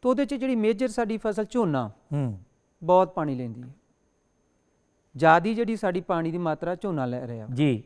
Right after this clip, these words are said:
Speaker 1: ਝੋਨੇ ਦੀ
Speaker 2: ਹੂੰ।
Speaker 1: ਫਸਲ ਲੈ ਰਹੀ ਆ। ਜਿਸ ਤਰ੍ਹਾਂ ਮੈਂ ਦੱਸਿਆ ਵੀ ਸਾਡੇ ਕੋਲ ਸਿਰਫ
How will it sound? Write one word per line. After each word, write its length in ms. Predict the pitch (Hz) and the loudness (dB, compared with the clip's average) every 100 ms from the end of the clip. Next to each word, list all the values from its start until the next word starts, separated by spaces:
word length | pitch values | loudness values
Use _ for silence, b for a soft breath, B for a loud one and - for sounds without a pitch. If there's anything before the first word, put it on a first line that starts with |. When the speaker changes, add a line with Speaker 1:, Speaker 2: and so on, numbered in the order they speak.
| - | -4
Speaker 1:
ਝੋਨੇ 260 | 202 165 | -2 -2
ਦੀ 60 | 120 | -4
Speaker 2:
ਹੂੰ। 120 | 123 | -6
Speaker 1:
ਫਸਲ 140 | 110 | -8
ਲੈ 120 | 113 113 | -10 -10
ਰਹੀ 220 | 113 113 | -12 -14
ਆ। 60 | 127 _ _ _ _ _ _ _ - | -18 _ _ _ _ _ _ _ -4
ਜਿਸ 120 | 185 | 2
ਤਰ੍ਹਾਂ 160 | 240 | 4
ਮੈਂ 140 | 240 240 | 4 4
ਦੱਸਿਆ 340 | 247 220 208 | 4 6 4
ਵੀ 120 | 202 | 4
ਸਾਡੇ 280 | 247 220 202 | 2 2 4
ਕੋਲ 140 | 220 233 | 4 4
ਸਿਰਫ 320 | 247 240 | 2 0